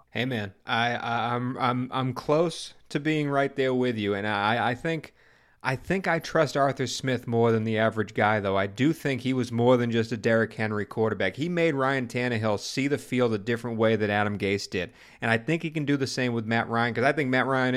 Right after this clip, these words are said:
on, on paper is better than Ryan Tannehill, and those weapons, other than the running back, are better than what Arthur Smith had in Tennessee. I understand the defense. I completely understand the defense. I think there's gonna be a lot of forty-point games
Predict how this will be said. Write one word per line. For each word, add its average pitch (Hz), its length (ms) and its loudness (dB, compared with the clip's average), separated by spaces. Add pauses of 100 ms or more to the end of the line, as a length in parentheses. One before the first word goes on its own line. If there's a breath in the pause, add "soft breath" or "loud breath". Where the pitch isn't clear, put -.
on, 120 240 0
on 123 240 0
paper 156 400 -2
is 123 100 0
better 123 420 4
than 117 200 -2
Ryan 113 280 2
Tannehill, 110 520 -4 (260 soft breath)
and 131 180 -2
those 139 220 2
weapons, 151 560 0
other 135 260 2
than 127 140 0
the 117 100 0
running 131 300 0
back, 104 240 2
are 117 100 0
better 117 400 2
than 110 160 -2
what 110 140 2
Arthur 110 380 2
Smith 113 260 -4
had 104 380 0
in 123 220 -4
Tennessee. 113 440 0
I 113 160 2
understand 120 460 -2
the 95 40 -6
defense. - 460 -10
I 120 160 0
completely 143 640 0
understand 123 420 0
the 110 40 -2
defense. 110 500 -2 (360 loud breath)
I 131 360 2 (100)
think 123 280 -4
there's 123 180 -2
gonna 127 140 -2
be 120 100 -2
a 120 60 0
lot 117 180 2
of 113 80 -4
forty-point 120 580 -2
games 110 400 -2